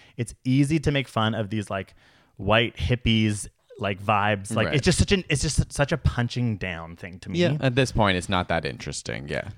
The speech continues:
Speaker 1: So that actual footage was from two thousand and five. And so for
Speaker 2: Hmm.
Speaker 1: context, that's two years before the Apple iPhone was literally invented.
Speaker 2: That's insane. I didn't know it was that old. I had read that some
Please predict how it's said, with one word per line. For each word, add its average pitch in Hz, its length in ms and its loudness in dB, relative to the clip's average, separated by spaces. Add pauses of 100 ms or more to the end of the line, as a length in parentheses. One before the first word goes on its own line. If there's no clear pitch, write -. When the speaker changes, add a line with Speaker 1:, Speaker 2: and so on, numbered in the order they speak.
Speaker 1:
So 147 220 4
that 127 440 2
actual 127 380 -2
footage 117 260 -2
was 113 100 0
from 110 200 -2
two 120 140 -2
thousand 107 480 0
and 104 140 0
five. - 520 -8
And 113 120 0
so 123 120 4
for 113 100 0
Speaker 2:
Hmm. 85 60 -4
Speaker 1:
context, 123 340 2
that's 151 200 -2
two 185 340 0
years 160 340 2
before 117 300 2
the 104 180 -6
Apple 107 340 -2
iPhone 95 540 -4
was 95 400 -4 (380)
literally 104 580 2
invented. 92 480 -4
Speaker 2:
That's 101 320 0
insane. 95 920 -2
I 113 120 2
didn't 151 240 4
know 117 160 4
it 113 60 6
was 120 100 4
that 113 140 4
old. 101 260 6
I 104 80 6
had 101 240 2
read 92 240 2
that 92 180 0
some 92 340 -2